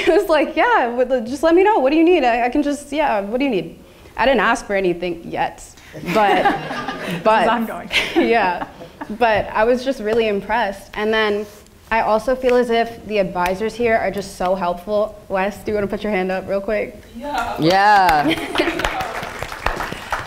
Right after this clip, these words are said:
Speaker 1: I think it was during boot camp, which is the six,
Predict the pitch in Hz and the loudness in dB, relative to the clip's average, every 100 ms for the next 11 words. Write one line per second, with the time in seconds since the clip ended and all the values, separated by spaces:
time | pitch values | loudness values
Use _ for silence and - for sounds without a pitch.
0 | - - - 214 254 247 269 294 247 269 | -12 -14 -4 0 0 2 2 2 0 0
1 | 269 254 240 190 208 214 214 190 190 190 | 2 2 0 0 -2 -2 -4 -4 -4 -6
2 | 214 196 196 196 190 185 208 208 - - | -4 -4 -4 0 0 0 -4 -6 -10 -16